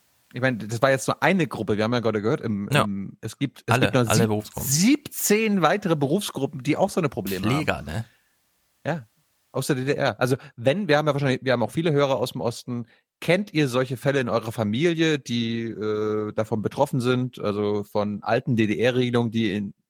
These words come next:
Speaker 1: in der B R D nicht mal zu, zu Anwendung fanden? Lasst es uns wissen.
Speaker 2: Ja, zählt mal durch. Und mich würde die Zahl interessieren.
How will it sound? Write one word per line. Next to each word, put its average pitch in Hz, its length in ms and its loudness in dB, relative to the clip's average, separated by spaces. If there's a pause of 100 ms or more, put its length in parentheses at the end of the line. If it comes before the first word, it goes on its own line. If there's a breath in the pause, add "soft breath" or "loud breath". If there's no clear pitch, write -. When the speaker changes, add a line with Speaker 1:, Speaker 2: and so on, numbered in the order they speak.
Speaker 1:
in 113 240 -6
der 104 140 -4
B 131 200 2
R 123 120 4
D 110 340 -2 (840 loud breath)
nicht 117 260 -6
mal 101 380 2 (320)
zu, - 120 -16 (220)
zu - 160 -12 (120)
Anwendung 131 540 0
fanden? 117 520 -4
Lasst 131 300 -2
es 117 120 -10
uns 110 260 -12
wissen. - 180 -20 (140)
Speaker 2:
Ja, 101 200 2
zählt 117 220 -4
mal 104 100 0
durch. 101 380 -4
Und 104 200 -2
mich 107 160 -2
würde 107 160 0
die 101 120 -8
Zahl 110 220 0
interessieren. 104 600 -2